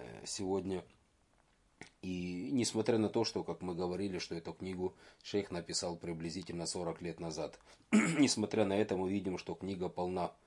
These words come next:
польз, то есть доказательств, доказательства пользы, тексты шариата. Альхамдулилля. Э, и мы с-, мы говорили, что, э, наш разговор сегодня, наш разговор сегодня — это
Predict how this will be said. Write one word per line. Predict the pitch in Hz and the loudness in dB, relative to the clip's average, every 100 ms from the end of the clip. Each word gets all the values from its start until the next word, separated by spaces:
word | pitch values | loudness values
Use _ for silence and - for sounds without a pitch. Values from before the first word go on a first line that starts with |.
| _ - - - | _ -20 -18 4
польз, | 107 104 90 - | 8 8 6 -4
то | - | -4
есть | 85 - 78 | -4 -4 -4
доказательств, | 90 98 85 104 107 101 92 - - | -4 -2 2 4 4 0 -4 -6 -10
доказательства | 90 92 95 87 104 - 90 - 90 | -6 -2 0 2 2 2 -6 -4 -4
пользы, | - 107 95 92 | 4 4 4 0
тексты | 107 104 - 98 | 2 0 0 -4
шариата. | - 95 104 101 98 - - - - _ | -4 -2 0 0 -4 -10 -20 -20 -20 _
Альхамдулилля. | - 90 90 - 101 90 82 76 76 - _ _ - - - - | -8 -6 -6 -4 -4 -2 -2 -4 -6 -10 _ _ -20 -20 -16 -4
Э, | 85 85 - - - - | 0 0 -2 -14 -10 2
и | 143 147 | 6 8
мы | 156 151 | 8 6
с-, | - | 6
мы | 131 127 | 4 8
говорили, | 120 120 135 123 | 10 10 10 8
что, | 104 - 104 101 92 - _ - - - _ | 6 8 8 8 4 0 _ -20 -20 -20 _
э, | - 87 | -10 -2
наш | 104 120 107 | 4 6 6
разговор | 104 95 104 123 110 | 2 6 6 8 6
сегодня, | - 101 117 107 98 107 - - | 4 6 6 4 2 2 -2 -6
наш | 95 92 | -4 -2
разговор | 98 85 95 101 101 | -2 -2 2 2 2
сегодня — | - 92 104 90 95 98 | 0 2 2 2 0 0
это | 139 131 123 127 | 0 4 6 6